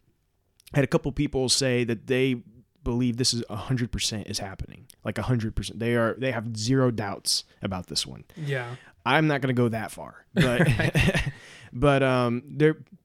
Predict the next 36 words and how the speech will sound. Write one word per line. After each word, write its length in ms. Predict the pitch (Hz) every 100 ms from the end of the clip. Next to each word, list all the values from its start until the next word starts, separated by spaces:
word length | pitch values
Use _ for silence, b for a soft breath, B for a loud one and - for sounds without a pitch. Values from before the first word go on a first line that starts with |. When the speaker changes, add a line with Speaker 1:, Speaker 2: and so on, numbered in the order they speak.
| _
Speaker 1:
some 240 | 160 170 160
people, 520 | 160 156 147 139 - b b
uh, 220 | 135 120 120
and 340 | 143 165 147 -
that 180 | 147 135
I 60 |
would 140 | 170 175
consider 380 | 165 - 156 143
in 180 | 139
the 100 | 139
know 360 | 127 131 117 104
truly 360 | 104 - 156 151
believe 400 | 131 127 120 104
this 160 | 107
is 100 | 113
happening, 580 | 120 110 - 107 101 101 B B B B
uh, 200 | 101 101
one 180 | 123
hundred 240 | 147 135 123
percent. 480 | 117 - 104 92 -
So 320 | 117 104 107 -
take 160 | 127
that 120 | 131 120
as 140 | 110
you 80 | 104
will. 220 | 110 101
But, 320 | 95 98 - B B B -
um, 200 | 117 117
they're 120 | 127
saying 320 | - 147 131
that, 300 | 107 - -
uh, 320 | 113 107 104 98 87 _ 123
the 120 | 127
series 520 | - - 160 165 165
will 360 | 123 127 151 170
have, 380 | 165 175 165 143